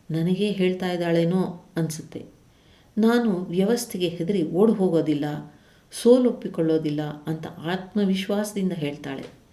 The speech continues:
ಪ್ರತಿ ಮನುಷ್ಯನಿಗೂ ಇರ್ಬೇಕಾದದ್ದೇ ಈ ಆತ್ಮಸ್ಥೈರ್ಯ. ಇವಳ ಈಗಿನ ಧೈರ್ಯ ಆವತ್ತು ನನಗಿದ್ದಿದ್ರೆ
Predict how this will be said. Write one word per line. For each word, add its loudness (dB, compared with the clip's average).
ಪ್ರತಿ 0
ಮನುಷ್ಯನಿಗೂ 0
ಇರ್ಬೇಕಾದದ್ದೇ -2
ಈ -4
ಆತ್ಮಸ್ಥೈರ್ಯ. -6
ಇವಳ 6
ಈಗಿನ 2
ಧೈರ್ಯ 0
ಆವತ್ತು -4
ನನಗಿದ್ದಿದ್ರೆ -4